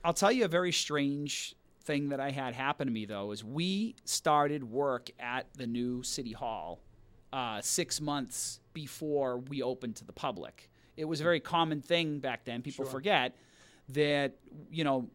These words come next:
Speaker 1: most people were remote, but at the same time, a lot of folks were coming in and getting their, getting their job done in the office, but we still weren't open to the public 'cause the transmission risk was, kept going through the roof and back again.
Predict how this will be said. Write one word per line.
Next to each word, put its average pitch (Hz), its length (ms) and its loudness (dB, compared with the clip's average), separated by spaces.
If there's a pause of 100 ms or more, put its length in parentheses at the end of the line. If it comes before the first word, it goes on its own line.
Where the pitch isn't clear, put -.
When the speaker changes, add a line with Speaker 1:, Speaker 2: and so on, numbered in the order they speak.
(120)
Speaker 1:
most 151 300 0
people 156 300 -4
were 131 100 0
remote, 127 680 4
but 147 100 2
at 143 80 -2
the 143 80 -4
same 175 300 0
time, 131 500 0
a 139 60 -2
lot 147 240 4
of 156 80 -2
folks 151 220 -2
were 120 80 -8
coming 151 460 -2
in 135 220 4
and 120 180 0 (160)
getting 135 340 0
their, 123 240 -4 (340)
getting 139 540 0
their 127 140 -4
job 127 420 0
done 135 220 0
in 117 80 0
the 110 100 -4
office, 139 440 -2
but - 200 -4
we 135 160 -6
still 151 380 4
weren't 139 280 0
open 127 320 2
to - 100 -8
the - 100 -10
public 180 380 0
'cause 117 200 -8
the 113 220 -4
transmission 131 640 -2
risk 104 320 -4
was, 101 360 -6 (580)
kept 147 200 -2
going 135 260 2
through 131 240 -8
the 127 80 -2
roof 170 480 4
and 110 140 -6
back 147 260 0
again. 98 380 -10